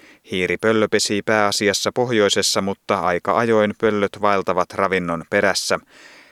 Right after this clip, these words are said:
Pesimähavaintoja ilmoitetaan silloin tällöin aina Pirkanmaata myöten,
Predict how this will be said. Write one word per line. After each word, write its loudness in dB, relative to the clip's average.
Pesimähavaintoja 0
ilmoitetaan 0
silloin 0
tällöin 0
aina 0
Pirkanmaata 0
myöten, 0